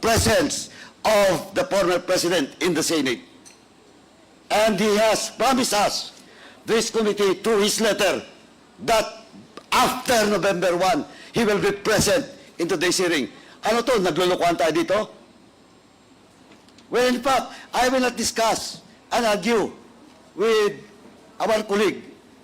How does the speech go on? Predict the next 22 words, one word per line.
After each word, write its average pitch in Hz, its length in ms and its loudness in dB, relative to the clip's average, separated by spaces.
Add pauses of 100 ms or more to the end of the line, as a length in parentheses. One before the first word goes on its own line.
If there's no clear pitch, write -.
(460)
uh, 175 560 2
Congressman 190 480 0
Kit 180 160 -2
Flores, 156 640 -2 (680)
with 196 200 -2
regards 202 640 -2 (320)
to 196 80 -2
the 202 160 0
content 196 480 0 (160)
of 165 240 -2
this 196 160 -2
second 175 340 -4
letter. 165 380 -2 (640)
But, 196 320 0 (400)
malinaw 208 400 0
po, 208 160 -4
Mister 190 240 -2
Chairman, 196 400 -2 (320)
na 190 160 -2
naglulukuhan 214 640 0
tayo 202 240 0
dito. 208 260 0